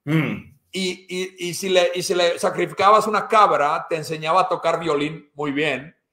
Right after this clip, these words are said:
Speaker 2: Y si no le sacrificabas una cabra, nomás te mostraba las notas. O sea, ¿qué es eso?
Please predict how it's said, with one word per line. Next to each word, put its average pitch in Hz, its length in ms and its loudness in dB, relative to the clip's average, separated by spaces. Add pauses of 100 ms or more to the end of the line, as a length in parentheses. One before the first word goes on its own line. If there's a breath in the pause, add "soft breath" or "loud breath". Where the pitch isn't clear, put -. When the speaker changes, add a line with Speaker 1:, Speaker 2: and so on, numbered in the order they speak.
(240)
Speaker 2:
Y 160 140 -8
si 180 160 -6
no 180 120 2
le 233 140 4
sacrificabas 202 640 0
una 190 180 -4
cabra, 156 600 0 (440)
nomás 165 500 -2
te 202 80 -4
mostraba 170 460 -2
las 151 220 -4
notas. - 480 -16
O - 40 -20
sea, 147 180 -10 (540)
¿qué 269 120 0
es 262 140 -4
eso? 269 520 0